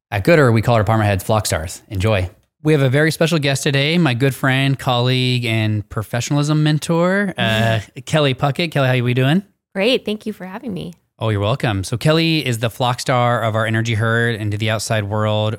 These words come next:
Speaker 1: Are you known as our C M O? I think that's how I loosely refer to you as. How do you,
Speaker 2: Yeah,
Speaker 1: what do you say?
Speaker 2: internally it's Chief of Energy.
Speaker 1: Yeah.
Speaker 2: Um, but yeah, externally it is a marketing role, so C M O.
Speaker 1: Got it. So I'm gonna get into Kelly's role and her, her team details, uh, in a second. But first,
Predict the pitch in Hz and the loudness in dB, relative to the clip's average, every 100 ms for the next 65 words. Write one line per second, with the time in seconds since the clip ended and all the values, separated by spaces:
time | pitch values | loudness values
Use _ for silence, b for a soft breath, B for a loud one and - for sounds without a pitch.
0 | - 117 117 131 123 117 - 131 120 113 | -6 -2 0 2 0 -2 -4 -4 -2 0
1 | 120 170 208 135 131 127 123 123 123 147 | 0 0 0 -2 -2 0 0 0 -2 -2
2 | 139 - 139 151 147 151 151 170 - - | -2 0 -2 0 0 2 2 0 -4 -2
3 | 151 240 214 190 160 226 302 294 277 240 | 4 4 4 4 2 2 2 4 4 2
4 | 220 - 240 220 202 196 202 214 277 381 | 0 -4 -2 -2 0 0 0 -2 -2 0
5 | 440 101 87 - 202 190 180 175 180 175 | 0 0 -2 0 2 2 2 0 -2 0
6 | 185 175 156 185 190 - 185 175 170 165 | 0 2 0 0 -2 -4 -2 -2 -2 -2
7 | 160 170 165 165 160 156 160 151 151 156 | -2 -2 -2 -2 -6 -6 -8 -6 -6 -6
8 | 156 151 156 147 147 156 _ - 95 92 | -8 -8 -10 -12 -14 -20 _ -6 -4 -4
9 | 90 _ _ _ _ - 143 123 110 b | -8 _ _ _ _ -2 2 2 2 b
10 | b b _ _ 131 139 156 156 165 151 | b b _ _ 0 0 0 0 0 2
11 | 139 139 143 139 143 135 113 107 113 113 | 2 2 2 2 2 2 0 0 -2 -4
12 | 104 110 - 113 120 127 120 113 107 110 | -4 -4 -2 -2 -2 0 0 -2 -4 -4
13 | 104 101 98 127 123 104 - 131 117 - | -2 -2 -2 -4 -4 -6 -2 0 0 -4